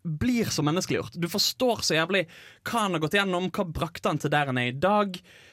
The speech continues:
hva former han som menneske. Alt dette får vi vite, og, og, og, og det, det er, de har klart å lage en helt standard dystopisk serie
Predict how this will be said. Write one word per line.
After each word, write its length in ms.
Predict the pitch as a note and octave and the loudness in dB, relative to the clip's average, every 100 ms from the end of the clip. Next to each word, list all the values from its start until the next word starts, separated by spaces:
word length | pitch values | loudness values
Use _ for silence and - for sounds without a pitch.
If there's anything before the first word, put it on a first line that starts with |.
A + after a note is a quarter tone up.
| _ - | _ -4
hva 220 | A3+ G#3 - - | 2 2 0 -8
former 480 | - G3 G#3 G3+ | 0 0 4 2
han 80 | E3 | 2
som 120 | E3+ C#3+ | 0 0
menneske. 300 | E3 E3 - | 0 -2 -2
Alt 160 | G3+ | 0
dette 160 | F#3+ G3 | 0 -4
får 320 | - - G#3+ E3 | -8 0 2 4
vi 100 | D#3 | 0
vite, 480 | C#3 C#3+ F#3 - D#3+ | 0 -6 -6 -2 2
og, 320 | E3 F3+ - - | 4 4 2 -8
og, 140 | - D3+ | -6 -4
og, 200 | C#3+ - G3+ | -4 -2 0
og 100 | G#3 | 0
det, 100 | G3+ | 0
det 80 | A3+ | 2
er, 180 | A#3+ A#3 | 2 0
de 140 | G3+ A#3 | 2 0
har 100 | A3 | 2
klart 320 | B3+ B3 - | 0 0 0
å 80 | D3+ | 2
lage 380 | E3 F#3+ F#3 - - - - - | 2 4 4 2 -10 -20 -10 -4
en 140 | F3+ | 0
helt 180 | G3 - | 0 0
standard 720 | - - A#3 G#3 D#3 C3 C3+ | -2 0 2 2 2 0 0
dystopisk 720 | C#3+ - G#3 G3 - C3 - | -4 -4 -4 -2 -2 -2 0
serie 380 | G3+ F3+ B2+ B2 | 0 2 2 0